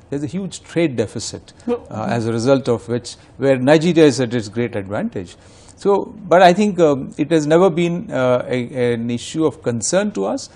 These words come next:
Speaker 1: because, uh, we believe that, uh, we, as I said at the very beginning, we have our own core strengths, which we tend to take advantage of, uh, in advancing our engagement.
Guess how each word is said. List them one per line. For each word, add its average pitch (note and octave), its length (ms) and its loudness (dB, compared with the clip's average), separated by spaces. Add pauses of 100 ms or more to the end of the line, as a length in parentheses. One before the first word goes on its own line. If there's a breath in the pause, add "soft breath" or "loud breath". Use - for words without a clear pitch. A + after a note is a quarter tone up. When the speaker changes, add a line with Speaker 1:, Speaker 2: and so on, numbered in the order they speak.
(240 loud breath)
Speaker 1:
because, B2+ 460 0
uh, A#2+ 100 0
we A#2+ 140 -2
believe C#3 380 0
that, B2+ 260 0 (320 loud breath)
uh, A2 220 -8
we, B2+ 280 -4 (200)
as C#3 160 0
I C3+ 40 0
said D#3+ 240 2
at C#3 80 0
the B2 80 0
very B2+ 180 0
beginning, A#2 440 -4 (320 loud breath)
we D3 120 0
have F3+ 120 4
our E3+ 140 4
own F3+ 320 0 (220)
core E3+ 200 2
strengths, A#2+ 560 -8
which C3 380 -8
we B2 420 -4
tend C#3+ 260 -8
to C3+ 100 -8
take C#3+ 280 -6
advantage C3+ 600 2
of, G2 260 -6 (400 loud breath)
uh, G#2+ 240 -10
in A#2+ 400 -6 (100)
advancing C3 580 0
our G#2+ 220 -2
engagement. G#2+ 540 -8